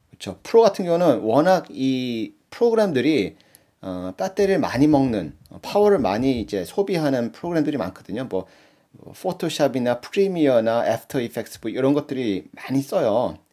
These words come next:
그런데도 이십 시간이 나온다? 이거는 이제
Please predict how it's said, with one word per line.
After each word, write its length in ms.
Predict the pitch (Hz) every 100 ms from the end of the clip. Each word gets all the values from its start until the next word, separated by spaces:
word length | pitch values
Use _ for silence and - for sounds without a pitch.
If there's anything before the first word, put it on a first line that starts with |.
| _
그런데도 540 | - 127 123 190 233 - - _ - _ -
이십 260 | 113 139
시간이 280 | - 143 131
나온다? 500 | 117 90 85 151 - _ _
이거는 420 | - 131 160 170 120
이제 460 | 101 101 87 73